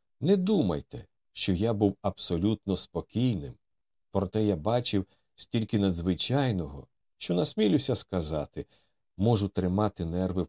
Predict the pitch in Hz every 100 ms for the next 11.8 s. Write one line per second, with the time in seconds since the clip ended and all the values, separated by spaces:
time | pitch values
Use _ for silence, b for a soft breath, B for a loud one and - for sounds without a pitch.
0 | _ 80 92 98 - 80 67 123 135 -
1 | - 78 - _ _ - 143 85 80 104
2 | 90 87 - - 87 78 60 - _ _
3 | _ _ _ _ 95 95 - 95 87 92
4 | 90 82 76 90 87 - 82 78 - 92
5 | 90 b b _ 95 - 92 82 78 78
6 | - 117 104 - _ _ _ 98 92 92
7 | - 90 87 113 95 - 87 - _ _
8 | _ - 95 - 95 80 85 107 90 -
9 | 82 - _ _ 95 95 90 - 113 107
10 | 90 - 82 80 78 87 92 82 85 -
11 | _ 80 87 82 98 120 78 67